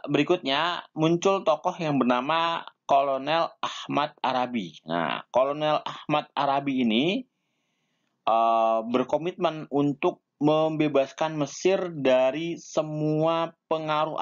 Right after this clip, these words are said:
asing. Ya, semua pengaruh asing itu termasuk, eh, Turki Ottoman maupun Inggris dan Perancis. Jadi, dia ber-, punya semboyan Mesir hanya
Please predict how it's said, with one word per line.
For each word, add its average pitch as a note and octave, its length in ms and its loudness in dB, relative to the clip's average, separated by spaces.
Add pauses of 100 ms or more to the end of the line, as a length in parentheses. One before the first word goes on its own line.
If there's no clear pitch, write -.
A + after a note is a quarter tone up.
(100)
asing. B2+ 480 -6
Ya, - 240 -20
semua A#2 240 0
pengaruh A2 400 2
asing B2 160 -4
itu E3 400 -2 (960)
termasuk, C3 720 -2 (400)
eh, A2 440 2 (120)
Turki D3 400 0
Ottoman F3 640 -2
maupun E3+ 720 -2
Inggris C3 320 2
dan B2 240 0
Perancis. A#2+ 400 -2
Jadi, C#3+ 400 2 (560)
dia G3 480 2
ber-, C3+ 480 -4 (160)
punya C#3 480 2
semboyan B2+ 800 -2 (560)
Mesir D3 480 0 (480)
hanya D3+ 720 -2